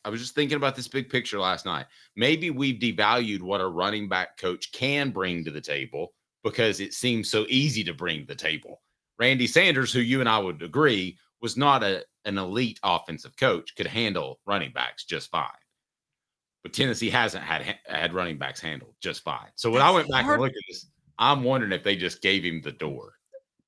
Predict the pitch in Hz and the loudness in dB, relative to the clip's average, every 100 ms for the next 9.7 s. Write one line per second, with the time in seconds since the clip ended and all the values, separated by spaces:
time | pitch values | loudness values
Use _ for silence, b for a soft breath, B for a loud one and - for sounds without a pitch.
0 | - 277 247 254 247 294 320 370 254 220 | -2 0 2 0 0 -4 6 10 10 10
1 | 208 214 233 226 208 285 285 233 - 214 | 6 4 4 -2 0 0 2 2 2 -2
2 | - - _ b b - _ - 381 - | -2 -20 _ b b -20 _ -2 -2 -2
3 | 302 262 262 190 269 247 240 - 214 220 | 2 6 6 4 -2 0 0 4 4 4
4 | 220 233 269 311 269 208 - 247 165 196 | 6 6 6 0 -2 -2 -2 -4 2 4
5 | 214 190 175 208 190 175 220 277 247 165 | 4 4 4 4 -4 -4 -4 0 0 2
6 | 165 165 208 220 180 175 170 170 160 175 | 0 6 8 10 8 6 4 4 6 4
7 | 233 - 190 165 156 147 120 120 - 208 | 4 2 2 2 2 2 0 -4 0 2
8 | 233 233 214 214 247 285 254 233 247 202 | 2 0 0 4 8 8 6 4 6 4
9 | 196 - 196 190 180 175 | 4 0 2 4 2 -2